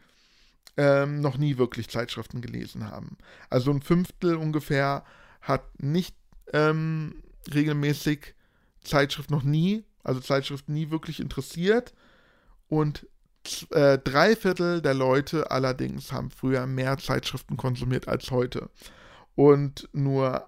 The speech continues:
ein Zehntel der Leute quasi hat da, äh, li-, liest heute mehr Zeitschriften als damals. Das ist schon, also wie ich's erwartet habe. Früher war es viel mehr, viel präsenter als heute.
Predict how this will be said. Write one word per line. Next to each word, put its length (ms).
ein 280
Zehntel 520
der 120
Leute 340
quasi 640
hat 460
da, 200
äh, 420
li-, 200
liest 380
heute 220
mehr 240
Zeitschriften 500
als 200
damals. 500
Das 380
ist 160
schon, 440
also 480
wie 180
ich's 160
erwartet 480
habe. 280
Früher 340
war 140
es 80
viel 440
mehr, 400
viel 220
präsenter 580
als 240
heute. 540